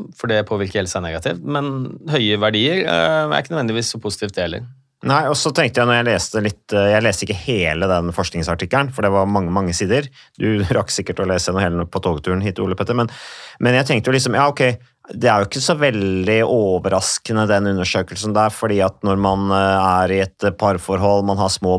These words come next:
Speaker 2: barn, eh, man har jobb, eh, livet er ganske stressende, det går i ett, man får ikke tid til å kanskje ta så mye vare på seg selv, sånn som jeg har snakket mye om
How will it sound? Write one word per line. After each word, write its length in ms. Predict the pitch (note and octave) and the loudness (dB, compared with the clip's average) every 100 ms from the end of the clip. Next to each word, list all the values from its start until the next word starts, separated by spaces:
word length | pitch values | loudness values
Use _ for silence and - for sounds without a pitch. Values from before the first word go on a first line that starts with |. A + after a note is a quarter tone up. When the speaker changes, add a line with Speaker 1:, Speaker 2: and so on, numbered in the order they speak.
| E2+ | 4
Speaker 2:
barn, 380 | F#2+ G2+ G#2 - - - | 6 6 2 -4 -18 -4
eh, 160 | G#2 G2+ | 0 2
man 160 | G2 G2 | 2 2
har 220 | G2 F#2+ | 2 4
jobb, 400 | G2 G2+ G#2 - | 4 4 2 -2
eh, 840 | E2 - G#2+ G#2 F#2+ F#2+ F#2+ F#2+ F#2+ | -10 -4 2 4 6 6 6 4 2
livet 320 | G2 G2 F#2 | 0 -2 0
er 220 | F#2+ F#2 G2 | 2 2 2
ganske 300 | F#2+ - G#2 | -2 -2 -4
stressende, 720 | - G2+ - - G2 G2+ G#2 | -2 -2 -2 -2 0 2 0
det 140 | G2 F#2+ | 0 0
går 240 | F#2+ F#2+ | 0 0
i 60 | - | 0
ett, 200 | A2 A2 _ - G#2 | -4 -6 _ -6 -2
man 160 | G2+ | 0
får 160 | F#2+ G2 | -2 -6
ikke 100 | - - | -8 -6
tid 160 | G2 - | -6 -2
til 100 | G2+ | -2
å 80 | F#2 | 0
kanskje 220 | F#2 F2+ | -2 0
ta 80 | F#2+ | 0
så 200 | F2+ G2+ | 0 0
mye 160 | G2 G2 | 0 0
vare 280 | F#2+ F2+ E2+ | 2 2 2
på 80 | F#2 | -2
seg 120 | G2+ | -2
selv, 160 | F#2 G2+ | 0 0
sånn 160 | G#2 F2+ | -2 -2
som 80 | |
jeg 80 | G2 | -2
har 60 | - | -2
snakket 260 | F2+ - | -4 -4
mye 160 | G2 F2+ | 0 2
om 160 | F#2 | 2